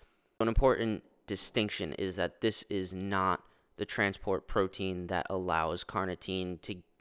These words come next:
link to fatty acids and transport them into the mitochondria. This protein is going to be more reflective of how much carnitine can get from the bloodstream into the cell. S L C twenty-two A five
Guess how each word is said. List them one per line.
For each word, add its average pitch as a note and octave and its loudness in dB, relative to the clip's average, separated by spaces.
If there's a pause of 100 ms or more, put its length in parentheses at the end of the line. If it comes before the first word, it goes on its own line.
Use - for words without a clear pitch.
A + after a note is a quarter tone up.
(400)
link G#2 -2
to G2 -2
fatty F#2+ 2
acids F2 -2
and F2+ -6
transport F2+ -4
them F#2 0
into F#2 -4
the E2 -8
mitochondria. F2 -2 (720)
This A#2 4
protein G2 0
is F#2 -4
going F#2+ -2
to G2 -4
be F#2 -6
more F2+ 0 (340)
reflective F#2+ 0
of F2+ 2 (500)
how A2+ 0
much F#2+ -2
carnitine G2+ 0
can F#2+ -6
get F#2 0
from F2+ -2
the F2 -8
bloodstream F#2 0
into F2+ -6
the D2 -6
cell. - 0 (960)
S A#2+ 0
L D3 0
C G#2+ -2
twenty-two G#2+ 0
A G2 0
five F2+ -2